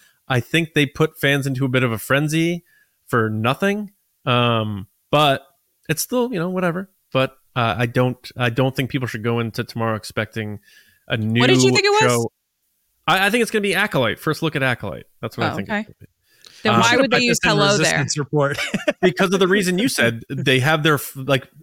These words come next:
Speaker 1: tr-, tr-, trades and magazines have their stock Star Wars quotes they use that aren't in context. It doesn't mean this is about Obi-Wan, in my opinion. So
Speaker 3: Right.
Speaker 1: it's just like,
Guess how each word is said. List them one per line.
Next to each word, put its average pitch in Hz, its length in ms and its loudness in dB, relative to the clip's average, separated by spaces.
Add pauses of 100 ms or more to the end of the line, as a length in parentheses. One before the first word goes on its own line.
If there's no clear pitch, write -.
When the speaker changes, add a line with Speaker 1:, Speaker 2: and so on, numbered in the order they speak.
(200)
Speaker 1:
tr-, - 180 -6 (100)
tr-, - 60 -12 (160)
trades 202 400 2
and 190 60 0
magazines 180 560 0
have 151 200 -4
their 143 120 -2
stock - 500 -2
Star 156 320 0
Wars 151 200 -2
quotes 143 300 -4
they 139 60 -2
use 135 180 -2
that 127 160 -4
aren't 151 240 -2
in 151 200 -2
context. 117 720 -8 (340)
It 127 100 -8
doesn't 151 220 -2
mean 160 160 -2
this 147 140 -6
is 139 100 -8
about 127 260 -2
Obi-Wan, 110 500 -6
in 107 40 -10
my 104 160 -6
opinion. 101 460 -8 (400)
So 127 240 2
Speaker 3:
Right. 123 100 0
Speaker 1:
it's - 80 -12
just 143 200 -2
like, 135 260 2